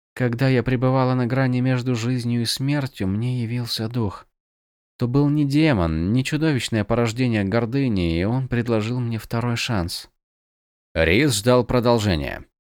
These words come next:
У этой истории оно явно имелось. Однако Вин молчала. Взгляд её был всё так же неотрывно устремлён на костёр. И Рис мог только гадать, о чём она думала.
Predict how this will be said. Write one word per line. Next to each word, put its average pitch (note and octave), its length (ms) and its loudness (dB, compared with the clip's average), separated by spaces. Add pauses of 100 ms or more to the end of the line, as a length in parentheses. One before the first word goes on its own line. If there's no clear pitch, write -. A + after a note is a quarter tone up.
(220)
У F#2+ 80 2
этой G2+ 260 2
истории B2+ 400 -2
оно A2 200 0
явно E2+ 500 2
имелось. - 480 -4 (460)
Однако D#3+ 640 4
Вин C3+ 320 2
молчала. G#2 760 0 (600)
Взгляд A2+ 420 2
её D#3 160 4
был D3 140 4
всё C3+ 160 -2
так B2 240 4
же A2+ 100 0
неотрывно G#2+ 560 4
устремлён F#2+ 640 0
на F#2 100 2
костёр. E2+ 540 -2 (380)
И E2+ 120 0
Рис C#3 320 2
мог D3 220 2
только C3+ 360 2
гадать, C3 460 4
о E2 80 2
чём G#2 240 0
она G#2 160 2
думала. F2 460 -2